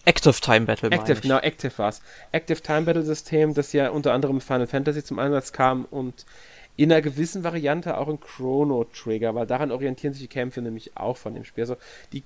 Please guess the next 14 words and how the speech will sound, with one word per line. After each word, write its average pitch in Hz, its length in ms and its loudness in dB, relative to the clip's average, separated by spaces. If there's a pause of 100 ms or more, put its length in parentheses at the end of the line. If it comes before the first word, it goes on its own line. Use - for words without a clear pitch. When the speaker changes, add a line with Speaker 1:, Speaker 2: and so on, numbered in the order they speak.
Speaker 2:
größte 185 460 6
Vorlage 160 540 0
für 147 140 -10
dieses 147 260 -8
Spiel 143 300 -8
war 131 340 0
halt 123 300 -2
die 127 240 -8
frühen 139 320 -4
Final 120 260 -6
Fantasies 117 460 -4
und 113 160 -14
Chrono 110 320 -12
Trigger. - 380 -16